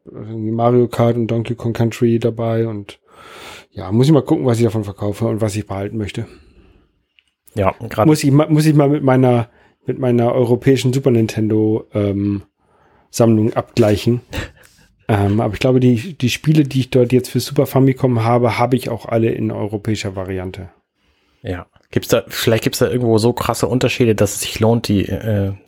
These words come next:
Speaker 2: die japanische Version zu behalten.
Speaker 1: Ja, ähm, wie gesagt, muss ich, also muss ich mal in Ruhe gucken. Oh, und, und eine Sache, die ganz lustig war, die Wii U, äh, die,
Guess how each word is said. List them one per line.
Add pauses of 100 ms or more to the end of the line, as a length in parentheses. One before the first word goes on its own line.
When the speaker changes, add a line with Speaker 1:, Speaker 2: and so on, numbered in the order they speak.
Speaker 2:
die
japanische
Version
zu
behalten. (380)
Speaker 1:
Ja, (460)
ähm,
wie
gesagt,
muss
ich,
also
muss
ich
mal
in
Ruhe
gucken.
Oh,
und,
und
eine
Sache,
die
ganz
lustig
war,
die
Wii
U,
äh,
die,